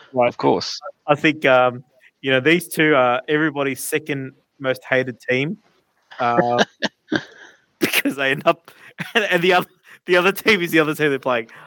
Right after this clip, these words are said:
Speaker 1: I'm gonna tip an upset. I'm gonna tip the Roosters. I know that sounds crazy,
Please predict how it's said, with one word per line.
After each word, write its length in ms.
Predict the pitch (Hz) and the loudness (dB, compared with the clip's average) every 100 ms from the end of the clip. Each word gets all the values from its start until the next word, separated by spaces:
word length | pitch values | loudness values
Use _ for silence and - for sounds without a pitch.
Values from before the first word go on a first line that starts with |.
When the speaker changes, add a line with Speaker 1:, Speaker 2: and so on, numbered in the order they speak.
| - - | -20 -4
Speaker 1:
I'm 260 | 160 202 196 | 2 2 4
gonna 240 | 190 170 | 2 2
tip 400 | 160 - 151 - - _ _ _ _ _ _ - | -2 -6 -6 -8 -20 _ _ _ _ _ _ 0
an 160 | 175 190 | 2 4
upset. 400 | 185 - 165 147 | 2 0 -2 0
I'm 80 | 175 | 0
gonna 140 | 196 | -2
tip 260 | - 190 - | -4 -8 -8
the 100 | 135 | -10
Roosters. 640 | 127 160 - - 117 113 | -6 -6 -6 -8 -10 -4
I 100 | 135 | 0
know 120 | 175 | 2
that 180 | 170 - | 0 -2
sounds 200 | 151 - | -4 -4
crazy, 440 | 127 131 123 123 | -6 -6 -8 -16